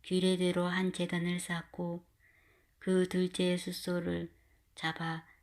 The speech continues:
내가 찍은 아세라 나무로 번제를 드릴지니라." 하시니라.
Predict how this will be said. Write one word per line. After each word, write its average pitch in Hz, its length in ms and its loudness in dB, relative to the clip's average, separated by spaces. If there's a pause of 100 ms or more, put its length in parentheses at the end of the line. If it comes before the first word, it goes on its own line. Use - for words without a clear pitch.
(460)
내가 180 560 0
찍은 175 420 0
아세라 175 500 0
나무로 165 540 0
번제를 175 640 -2
드릴지니라." 175 720 -2
하시니라. 170 760 -2